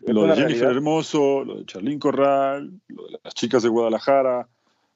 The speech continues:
Speaker 2: ¿no? Lo del, lo de Monterrey, lo de América, con las jugadoras que ha traído. Y cuando escuchas declarar, por ejemplo, las chicas del Barcelona después de que vinieron a jugar al Azteca,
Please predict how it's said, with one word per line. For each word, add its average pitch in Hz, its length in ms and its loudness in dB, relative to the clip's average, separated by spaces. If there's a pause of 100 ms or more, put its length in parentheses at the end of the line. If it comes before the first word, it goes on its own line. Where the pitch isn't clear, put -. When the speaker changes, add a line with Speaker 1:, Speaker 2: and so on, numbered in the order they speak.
(100)
Speaker 2:
¿no? 147 240 0
Lo 104 300 -6
del, 95 440 -4
lo 98 120 2
de 98 60 2
Monterrey, 123 540 2
lo 117 100 2
de 92 100 -2
América, 131 680 0
con - 180 -20
las - 120 -20
jugadoras 107 260 -12
que - 80 -4
ha - 40 -12
traído. 139 600 4 (920)
Y 117 100 -6
cuando 120 220 2
escuchas 175 300 0
declarar, 143 380 0
por 123 120 -4
ejemplo, 135 300 -4
las 104 120 -2
chicas 135 240 -2
del 120 100 2
Barcelona 120 500 0
después 110 280 0
de 117 100 2
que 101 80 -2
vinieron 104 260 2
a 95 60 -2
jugar 107 220 0
al 98 80 0
Azteca, 101 440 -2